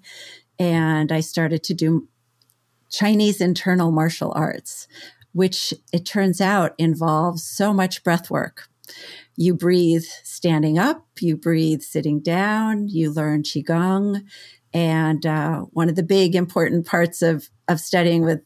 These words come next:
with Kenny Gong was that we had to sit down in a corner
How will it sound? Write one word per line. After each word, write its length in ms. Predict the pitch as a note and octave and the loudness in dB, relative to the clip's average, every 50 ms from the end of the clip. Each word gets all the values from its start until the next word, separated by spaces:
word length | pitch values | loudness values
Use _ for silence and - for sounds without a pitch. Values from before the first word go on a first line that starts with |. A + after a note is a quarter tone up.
| _ _ | _ _
with 340 | - D3+ E3 D#3+ D3 - - | -6 -2 -2 -2 -4 -6 -6
Kenny 260 | - G3+ F3 E3+ D#3+ | -4 0 0 0 2
Gong 300 | - E3 D#3 D#3+ D#3+ D#3+ | 2 0 2 2 2 0
was 200 | D3+ D3+ D#3 - | 0 -2 -2 -2
that 220 | D#3 D#3 - - | -2 -4 -2 -2
we 120 | - D#3 E3 | -2 -2 0
had 200 | F3 D#3 D#3 - | 0 -2 -2 -4
to 100 | G3 F3+ | -6 -8
sit 460 | - - - - F#3+ F#3 F#3 - _ | -8 -6 -2 0 0 0 -2 -4 _
down 340 | - E3 E3 E3 E3+ E3+ E3 | -2 0 2 2 2 2 2
in 120 | D#3 D3+ | 0 0
a 80 | C#3+ - | -4 -4
corner 600 | - - - F3+ F#3+ G3+ G#3+ A3+ A#3+ A#3+ A#3 | -6 -4 -2 0 0 0 0 0 0 0 -2